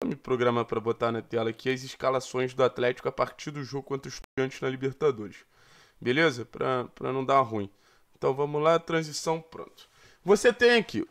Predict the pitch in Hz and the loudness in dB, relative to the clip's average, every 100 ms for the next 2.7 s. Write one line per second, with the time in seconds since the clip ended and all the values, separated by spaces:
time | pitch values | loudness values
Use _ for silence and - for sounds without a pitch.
0 | _ 131 - 160 151 214 - 226 208 208 | _ 0 4 4 4 0 -2 2 6 6
1 | 208 - - - 247 247 208 202 202 - | 4 -2 -6 4 4 4 2 -2 -2 0
2 | 190 190 180 202 170 - 110 | 2 2 -2 -4 -6 -10 -14